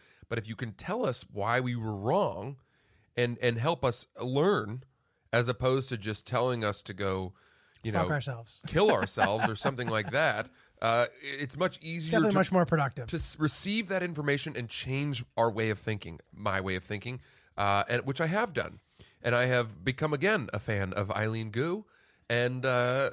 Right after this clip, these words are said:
Speaker 1: I wish her well in all of her, uh, skiing exploits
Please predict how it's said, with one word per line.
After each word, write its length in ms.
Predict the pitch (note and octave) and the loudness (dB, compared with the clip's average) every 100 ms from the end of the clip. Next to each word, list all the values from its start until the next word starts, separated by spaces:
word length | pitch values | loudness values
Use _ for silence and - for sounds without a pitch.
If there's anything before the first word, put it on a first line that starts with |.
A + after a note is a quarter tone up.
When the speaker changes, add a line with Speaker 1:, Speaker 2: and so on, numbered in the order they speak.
| - | -2
Speaker 1:
I 100 | A#2+ | -2
wish 220 | C#3 C#3 | -2 -4
her 120 | D#3+ | -4
well 340 | D#3 C#3 D3 D#3+ | 0 0 -2 -4
in 120 | A#2+ | -6
all 260 | A2 A#2 A#2+ | -2 0 0
of 100 | G#2+ | -4
her, 320 | A2+ A2 G#2+ - _ _ _ | -2 0 0 -4 _ _ _
uh, 260 | G2+ G2 G2+ | 0 2 2
skiing 600 | - - B2 A#2 A2+ A2 | -2 -4 -2 -2 -2 -4
exploits 760 | G#2+ - - A2+ A2 - - | -6 -6 -2 0 0 0 -8